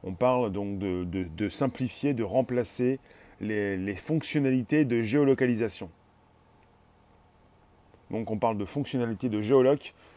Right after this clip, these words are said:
euh, qui vont donc dépasser, euh, celles du G P S. Le smartphone,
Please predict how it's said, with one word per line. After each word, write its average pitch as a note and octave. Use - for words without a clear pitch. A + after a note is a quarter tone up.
euh, A2
qui A2+
vont A2
donc B2
dépasser, B2+
euh, G2+
celles B2+
du G#2+
G F#2+
P A2
S. E3
Le A2+
smartphone, C#3